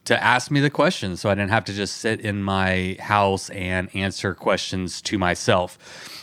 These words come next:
Hopefully today's episode is a mix of fun and entertainment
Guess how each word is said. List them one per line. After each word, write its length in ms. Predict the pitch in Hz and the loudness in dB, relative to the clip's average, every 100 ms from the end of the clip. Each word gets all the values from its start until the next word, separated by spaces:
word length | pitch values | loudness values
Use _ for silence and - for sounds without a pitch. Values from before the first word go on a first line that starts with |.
| - _ _ - - | -20 _ _ -4 2
Hopefully 400 | 165 165 170 151 | 2 4 4 4
today's 360 | 151 139 131 | 4 4 2
episode 520 | 127 - 123 135 127 | 0 0 2 4 4
is 120 | 117 107 | 4 4
a 100 | 101 | 2
mix 460 | 98 120 - - | 4 2 0 -6
of 420 | - 107 101 98 | 2 4 6 2
fun 440 | - 120 127 127 127 | 2 4 6 4 2
and 280 | 107 101 104 | 0 -2 -2
entertainment 800 | 113 101 - 143 139 131 127 | -2 -2 0 2 4 4 2